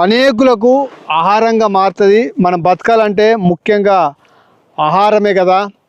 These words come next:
అలాగనే మనం కూడా సమాజంలో పుట్టినాం, ఇవి ఇప్పుడు పుట్టబోతున్నాయి. అలాగనే మనం పుట్టినాం కనుక ఈ పంట నాకు ఎంతో సంతోషం తెస్తుంది. అలాగనే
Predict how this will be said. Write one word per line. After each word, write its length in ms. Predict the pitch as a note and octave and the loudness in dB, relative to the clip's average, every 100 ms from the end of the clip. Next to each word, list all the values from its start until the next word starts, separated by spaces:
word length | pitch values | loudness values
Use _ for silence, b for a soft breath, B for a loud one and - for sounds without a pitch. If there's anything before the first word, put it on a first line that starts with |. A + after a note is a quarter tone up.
| _ - | _ -8
అలాగనే 680 | D#3 E3 G3+ G#3+ G#3+ A3 C4 - | -2 0 2 2 0 -2 -4 -6
మనం 360 | D3+ E3 A#3 B3 | -4 -2 0 2
కూడా 220 | A#3+ A3+ | 2 2
సమాజంలో 580 | - F3+ G3+ G#3+ A3 G#3+ | 0 0 0 0 0 -2
పుట్టినాం, 520 | - F#3+ G3 G3+ G#3 b b b b b b _ - | -2 -4 -2 -2 -4 b b b b b b _ -2
ఇవి 400 | F#3+ G#3 F#3+ F3 | 0 2 0 0
ఇప్పుడు 260 | A3 - F#3+ | -4 -2 -4
పుట్టబోతున్నాయి. 880 | - G3 A#3 A3+ A3+ G#3 G#3+ A3+ F#4 _ _ _ - | -4 -2 2 2 2 0 0 -2 -6 _ _ _ -4
అలాగనే 420 | E3 G3 G#3 G#3+ | -2 0 0 -2
మనం 240 | F#3+ G3 | -2 -2
పుట్టినాం 480 | G3 - F#3+ A#3+ B3 | -4 -4 -2 -2 0
కనుక 460 | A3+ A3 G#3+ A#3+ B3 b b b b b b _ | 0 0 0 0 -2 b b b b b b _
ఈ 240 | G#3+ A#3 A#3 - | 0 2 0 -2
పంట 280 | G3+ A3 G#3+ C4 A#3 - _ - A3 | -2 0 2 2 2 -2 _ -4 0
నాకు 320 | G3 A3+ B3 | 2 2 2
ఎంతో 280 | A#3 A3+ B3+ | 0 0 -2
సంతోషం 520 | A#3 A#3 B3+ B3 A#3+ | -2 -2 -2 0 0
తెస్తుంది. 500 | G#3 - G3 D#3 C3+ _ - | 0 0 -2 -2 -6 _ -6
అలాగనే 540 | D3+ F3+ G3 G#3 A3+ | -2 0 2 0 -2